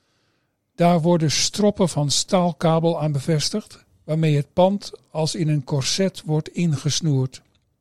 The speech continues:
Alles lijkt goed te gaan. Eén jaar later, in mei negentien eenendertig, maakt Van Os melding van het ontstaan van scheuren in de voorgevel.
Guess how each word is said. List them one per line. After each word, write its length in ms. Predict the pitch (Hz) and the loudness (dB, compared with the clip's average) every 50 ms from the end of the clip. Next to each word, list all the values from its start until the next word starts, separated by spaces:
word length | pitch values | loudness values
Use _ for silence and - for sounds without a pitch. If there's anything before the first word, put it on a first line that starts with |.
| _ _ _ _ _ _ _ | _ _ _ _ _ _ _
Alles 300 | - 202 220 226 165 - | -4 -2 0 0 0 0
lijkt 240 | - 156 147 - - | 0 0 0 -2 -2
goed 200 | - 202 202 - | -2 -2 -2 -2
te 80 | - 147 | -4 -6
gaan. 340 | - 139 135 127 127 127 - _ _ _ _ _ _ _ _ _ _ _ _ _ _ _ _ _ _ _ _ _ _ _ _ _ | -4 -4 -4 -4 -6 -8 -14 _ _ _ _ _ _ _ _ _ _ _ _ _ _ _ _ _ _ _ _ _ _ _ _ _
Eén 180 | - 185 214 220 | -2 0 2 4
jaar 180 | 220 202 156 139 | 4 4 2 4
later, 360 | 143 139 135 160 - - 196 | 2 2 2 2 0 0 -2
in 180 | 190 165 156 | 0 0 0
mei 240 | 160 175 185 190 196 | 2 2 2 2 2
negentien 420 | 185 180 170 156 151 - 160 156 220 | 2 2 2 0 0 -2 -4 -6 -4
eenendertig, 800 | - 160 165 175 185 170 147 160 147 143 - 165 - - - _ _ _ _ _ _ | -2 -2 0 0 0 0 0 0 0 -2 -2 -6 -8 -8 -10 _ _ _ _ _ _
maakt 300 | - 156 170 170 - - | -2 0 0 0 0 -2
Van 180 | - 139 160 | -4 -6 -4
Os 240 | - 185 190 175 - | -2 0 0 0 0
melding 500 | 139 135 151 175 175 175 170 180 175 - | 0 2 4 6 6 6 4 2 0 0
van 120 | - 156 151 | 0 0 0
het 140 | 143 - | 0 0
ontstaan 500 | 180 151 131 - - - 170 160 175 165 | -2 -4 -2 -2 0 2 2 2 2 2
van 200 | 135 - 135 135 | 0 0 0 0
scheuren 520 | 123 - - - 180 180 180 180 180 190 185 | 0 -2 -2 0 2 4 4 4 2 0 -2
in 120 | 175 156 | -2 -2
de 100 | 165 165 | -2 -2
voorgevel. 800 | - - 185 170 156 151 135 - 139 123 123 120 123 131 131 - | 0 2 2 4 4 4 2 2 0 0 -2 -2 -4 -8 -10 -12